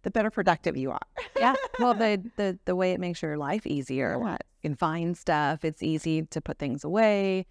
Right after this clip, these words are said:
Speaker 2: It's great for kids.
Speaker 1: Yeah.
Speaker 2: You're starting them out organized. You know, no one wants to start their day in chaos. So
Speaker 1: No,
Speaker 2: mm-mm.
Speaker 1: no.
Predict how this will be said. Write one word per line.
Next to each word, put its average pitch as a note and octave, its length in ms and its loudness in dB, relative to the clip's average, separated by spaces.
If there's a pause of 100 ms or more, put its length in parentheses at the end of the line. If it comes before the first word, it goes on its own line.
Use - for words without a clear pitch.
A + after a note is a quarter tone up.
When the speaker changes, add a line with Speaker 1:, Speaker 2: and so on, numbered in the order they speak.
(200)
Speaker 2:
It's F#3 180 -2
great - 240 -2
for - 120 -14
kids. G3+ 760 0
Speaker 1:
Yeah. D3 180 0
Speaker 2:
You're E3+ 120 -2
starting D#3 400 -2
them G3+ 160 2
out F#3+ 160 0
organized. F3 920 -2
You E3+ 80 0
know, D#3 380 -2
no F3 100 -4
one F3+ 140 -2
wants E3 140 -4
to - 100 -4
start F3 240 -2
their F3+ 100 -2
day E3 240 -2
in G#3+ 100 -2
chaos. - 500 -4
So G#3+ 180 2
Speaker 1:
No, F3 500 0
Speaker 2:
mm-mm. - 120 -6
Speaker 1:
no. D#3+ 500 -2